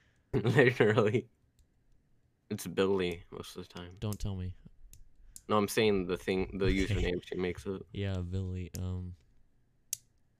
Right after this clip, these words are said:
Speaker 2: dang, this one's freaking hard. Why is this in Medium? Uh,
Speaker 1: It's not, really. You just forgot it. <laughs>
Speaker 2: I know. I, I've seen this only once. I feel like it starts with an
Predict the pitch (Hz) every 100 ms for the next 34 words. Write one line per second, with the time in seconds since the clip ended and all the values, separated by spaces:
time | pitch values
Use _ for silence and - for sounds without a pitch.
0 | _ _ - _ _ _ _ _ - -
1 | _ _ _ - - _ - 135 127 104
2 | 98 - 98 80 - 139 123 101 90 113
3 | 131 92 101 113 110 107 101 92 95 107
4 | 92 85 82 - - - - - - _
5 | - 101 101 95 87 - - 98 104 135
6 | - 101 113 98 98 _ _ _ _ _
7 | _ _ _ _ _ - 107 104 - 101
8 | 87 92 90 - 113 - - 107 120 123
9 | 147 156 123 98 123 120 - 110 113 -
10 | 131 131 120 117 120 101 95 95 87 92
11 | - - _ _ _ _ _ _ _ _
12 | - - _ _ _ _ _ _ _ -
13 | - 139 135 139 117 - 120 120 107 98
14 | 90